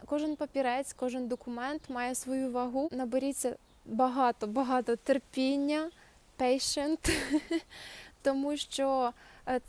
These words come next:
якщо ви зареєструвалися сьогодні в Pôle Emploi, це не означає, що вам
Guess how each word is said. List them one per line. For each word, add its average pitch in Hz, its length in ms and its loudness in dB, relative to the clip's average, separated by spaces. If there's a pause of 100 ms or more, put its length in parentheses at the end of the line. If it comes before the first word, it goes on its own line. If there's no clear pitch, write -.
(220)
якщо 311 320 2
ви 285 140 4
зареєструвалися 269 840 2
сьогодні 269 480 4
в 254 140 -6
Pôle 254 220 2
Emploi, 285 460 4
це 269 200 4
не 269 220 0
означає, 269 600 2
що 254 240 0
вам 254 240 0